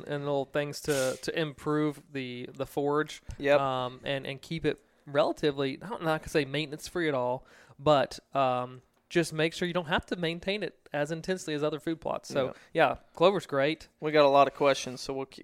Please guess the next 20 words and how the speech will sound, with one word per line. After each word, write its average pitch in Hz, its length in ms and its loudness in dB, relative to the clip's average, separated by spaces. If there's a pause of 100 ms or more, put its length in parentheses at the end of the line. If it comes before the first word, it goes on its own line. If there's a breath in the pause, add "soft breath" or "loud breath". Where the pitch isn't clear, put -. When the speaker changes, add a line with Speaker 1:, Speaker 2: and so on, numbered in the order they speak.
Speaker 2:
kinda 131 200 -4
speed 135 360 -4
up - 220 -2
things 131 260 -4
a 127 40 -10
little 127 200 -6
bit 131 160 -2
here. 127 260 -2 (320 loud breath)
Favorite 220 300 0
bird? 143 360 2 (840 loud breath)
Speaker 1:
Oh, 185 300 2
gosh. - 360 -6 (120)
It, 180 180 0
I 175 140 2
fell 226 200 4
in 185 60 0
love 170 160 6
with 170 80 0
this 165 140 2
bird 170 400 6